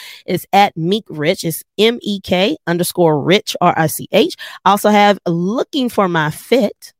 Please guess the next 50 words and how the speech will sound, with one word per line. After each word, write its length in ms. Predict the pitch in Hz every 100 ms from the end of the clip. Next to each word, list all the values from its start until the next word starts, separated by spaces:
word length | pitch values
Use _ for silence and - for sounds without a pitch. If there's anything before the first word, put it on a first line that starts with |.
| _
that's 240 | 151 165 233
on 100 | 180
Instagram, 440 | 180 165 175 -
at 180 | 165 180
Looking 240 | 165 180
for 100 | 180
My 160 | 185 208
Fit. 340 | - 147 185 - - - - -
And 100 | 196
then 100 | 196
you 100 | 196
have 80 |
the 60 | 170
community, 420 | - 185 180 175
Looking 220 | 165 165
for 120 | 170 170
My 120 | 160
Fit 180 | - -
community, 480 | 175 160 151 151 - _ _ _ -
um, 460 | 147 143 - - 165 _ _ _ -
with 240 | 170 160 170
Meek 200 | 156 151
Rich. 320 | 156 - -
But 340 | - 190 151 -
again, 280 | 170 196 185
in 120 | 190
the 60 | 175
show 200 | - 202
notes, 280 | 196 185 170
if 80 |
you 80 | 170
click 180 | - 190
the 120 | 180
link 240 | 165 180 185
that 100 | 170
I 100 | 160
have, 240 | 165 175
that's 160 | 180 202
gonna 220 | 185 160
take 260 | - 170 170
you, 80 |
I 40 | 170
have 100 | 147
one 480 | 147 165 202 240 208
link 300 | 220 254 180
that 120 | 156
will 100 | 156
take 280 | - 175 180
you 100 | 165
to 280 | 185 175